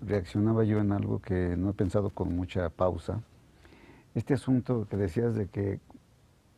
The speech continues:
uno le, veía libros donde solamente aparecen letras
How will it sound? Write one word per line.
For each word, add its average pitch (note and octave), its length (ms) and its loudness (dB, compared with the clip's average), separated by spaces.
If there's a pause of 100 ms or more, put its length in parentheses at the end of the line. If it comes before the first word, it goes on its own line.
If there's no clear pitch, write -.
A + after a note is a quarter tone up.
uno A2+ 340 2
le, G2+ 180 2
veía G#2+ 300 2
libros A#2+ 300 4
donde G2+ 220 2
solamente A2+ 460 2
aparecen G#2 440 2
letras G2+ 380 2